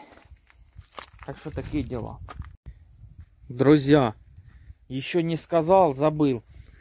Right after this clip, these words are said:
Вспомнил только что про Баксика. Там написали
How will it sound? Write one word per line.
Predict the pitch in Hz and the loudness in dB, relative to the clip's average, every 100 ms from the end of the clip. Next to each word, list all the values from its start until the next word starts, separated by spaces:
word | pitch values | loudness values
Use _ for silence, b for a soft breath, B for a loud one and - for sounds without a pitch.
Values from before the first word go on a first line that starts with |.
| 127 | -16
Вспомнил | - - 170 165 147 127 | -16 -4 0 2 2 0
только | 135 131 | -4 -6
что | - 151 | -4 -4
про | - 123 | -2 -2
Баксика. | 123 117 - 110 - - B B B B - - | 0 -2 -4 -12 -10 -10 B B B B -20 -2
Там | 139 147 | 2 4
написали | 147 131 139 - 175 165 131 | 2 0 -2 4 6 6 2